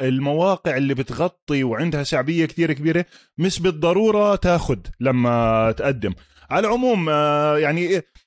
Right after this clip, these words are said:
زي ما قلت لك، إشي كتير حلو. في، في، آه، ماهر، منطقة للصحفيين، يعني زي ميديا سنتر أو كذا.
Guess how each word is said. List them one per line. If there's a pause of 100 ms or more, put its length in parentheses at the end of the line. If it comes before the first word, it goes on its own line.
زي
ما
قلت
لك،
إشي
كتير
حلو.
في،
في،
آه،
ماهر،
منطقة
للصحفيين،
يعني
زي
ميديا
سنتر
أو
كذا.